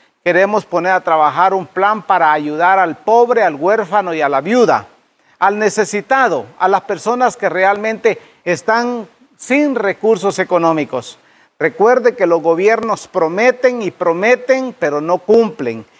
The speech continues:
Y si cumplen, cumplen con un interés, eh, secundario. Entonces Dios no es así.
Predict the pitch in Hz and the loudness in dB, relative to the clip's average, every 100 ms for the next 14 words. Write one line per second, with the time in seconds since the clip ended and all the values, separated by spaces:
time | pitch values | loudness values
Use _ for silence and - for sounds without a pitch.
0 | _ 190 202 208 190 247 302 302 277 277 | _ -2 -2 -4 -2 2 2 2 0 -2
1 | 262 254 226 247 240 202 165 170 190 214 | -2 -2 0 0 -2 -4 -2 -4 -2 -2
2 | 202 - 170 196 233 226 - - _ _ | -4 0 2 6 4 2 -8 -16 _ _
3 | - 165 170 160 - 190 160 156 196 180 | -8 -2 0 0 -2 -4 -4 -2 0 0
4 | 139 120 - _ _ - 175 247 208 240 | -2 -12 -16 _ _ -12 -2 0 0 -2
5 | 185 254 269 240 254 233 220 180 247 160 | 0 2 2 2 -4 -4 -4 -4 -4 -4
6 | 113 | -8